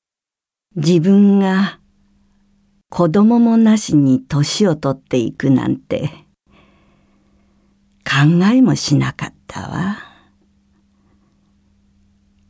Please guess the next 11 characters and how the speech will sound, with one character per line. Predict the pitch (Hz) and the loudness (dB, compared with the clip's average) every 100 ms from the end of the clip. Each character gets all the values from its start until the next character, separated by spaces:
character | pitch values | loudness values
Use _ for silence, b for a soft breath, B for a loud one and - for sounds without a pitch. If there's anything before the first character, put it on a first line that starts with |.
| _ | _
四 | 151 156 151 156 | 0 2 4 4
人 | 170 170 151 | 2 2 -2
か | 131 123 | -4 -6
五 | 139 139 | -2 2
人 | 147 151 147 - - _ _ _ _ _ _ _ _ _ _ _ _ - | 4 4 2 -2 -10 _ _ _ _ _ _ _ _ _ _ _ _ -10
子 | - 156 | -4 -2
供 | 139 127 123 127 123 | 0 0 0 -2 -2
を | 131 | 2
産 | 143 | 2
ん | 139 135 | 4 2
で、 | 143 143 - | 0 -4 -4